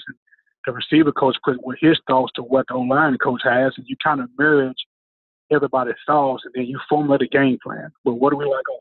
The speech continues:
first down? What do we like on third, third and medium? And so it's, it's a combination, and, and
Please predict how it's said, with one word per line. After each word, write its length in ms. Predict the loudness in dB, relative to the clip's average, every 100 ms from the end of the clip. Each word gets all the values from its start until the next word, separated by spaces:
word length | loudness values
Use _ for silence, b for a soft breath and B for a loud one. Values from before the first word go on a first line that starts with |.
| -2
first 220 | -2 -2 -6
down? 200 | -4 -4
What 120 | -2 2
do 40 |
we 100 | 4
like 200 | 4 0
on 80 | -6 -6 0
third, 280 | 2 0 -6 -2
third 220 | 0 2
and 80 | -2
medium? 380 | -4 -6 -6 -12 -18
And 100 | -20 _ _ _ _ _ _
so 220 | -2 2 2
it's, 160 | 2 2
it's 160 | 2 2
a 40 |
combination, 640 | 0 -2 0 2 2 2 -4
and, 140 | -2 0
and 200 | -2